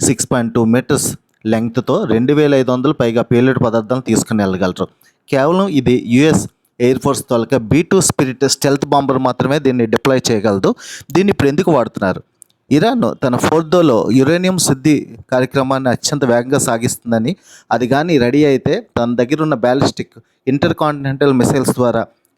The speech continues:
ఇజ్రాయెల్ లేదా అమెరికాలోని కొన్ని ప్రాంతాల్లో కూడా అటాక్ చేయగలదని వార్తల నేపథ్యంలో ఇజ్రాయెల్ సడన్గా అమెరికా యొక్క హెల్ప్ తీసుకోబోతుంది. అమెరికా దగ్గర ఉన్న ఈ మ్యాసివ్ ఆర్డినెన్స్ పెనిట్రేటర్‌తో మాత్రమే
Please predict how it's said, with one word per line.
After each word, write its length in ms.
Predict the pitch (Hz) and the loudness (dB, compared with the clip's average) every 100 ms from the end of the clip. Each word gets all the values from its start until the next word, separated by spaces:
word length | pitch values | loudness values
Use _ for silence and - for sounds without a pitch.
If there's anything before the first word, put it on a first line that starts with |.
| 117 | -2
ఇజ్రాయెల్ 420 | - 143 147 151 139 | 0 0 2 2 2
లేదా 180 | 127 131 | 2 2
అమెరికాలోని 480 | 117 127 139 131 131 131 | 0 0 0 0 0 -2
కొన్ని 160 | 123 120 | -2 -2
ప్రాంతాల్లో 380 | 117 120 123 117 | -4 -2 -2 0
కూడా 140 | 120 107 | 0 0
అటాక్ 200 | 127 120 | -2 -2
చేయగలదని 400 | 127 113 117 117 110 | -2 0 0 0 0
వార్తల 280 | 107 - 127 | -2 -2 0
నేపథ్యంలో 540 | 113 113 98 104 101 269 - _ _ - 127 | 0 -2 -2 -2 0 -2 -6 _ _ -2 0
ఇజ్రాయెల్ 480 | - 190 196 143 143 - 143 | 2 2 2 0 -2 -2 -4
సడన్గా 420 | 127 147 147 113 107 _ _ _ _ _ - _ - | -2 -2 0 -2 -2 _ _ _ _ _ -20 _ -2
అమెరికా 260 | 143 170 185 | 0 0 0
యొక్క 140 | 175 - 135 | 0 0 0
హెల్ప్ 180 | 139 - | -2 -2
తీసుకోబోతుంది. 640 | 123 - 120 113 - 104 - 113 | -2 0 -2 -2 -4 -8 -4 -2
అమెరికా 320 | 139 - 190 175 | -2 0 0 0
దగ్గర 220 | 165 165 165 | 0 0 0
ఉన్న 100 | 147 113 - - 127 | -2 -2 -6 -2 2
ఈ 20 | 156 131 113 - _ _ - 117 | 4 2 0 -8 _ _ -2 0
మ్యాసివ్ 380 | 127 - 190 147 113 - _ _ 113 | 2 0 2 2 0 -8 _ _ -2
ఆర్డినెన్స్ 320 | 127 143 156 - | 0 0 -2 0
పెనిట్రేటర్‌తో 560 | 135 135 139 131 - 131 120 | -2 0 0 -2 -2 -2 0
మాత్రమే 400 | 120 123 127 | -2 0 0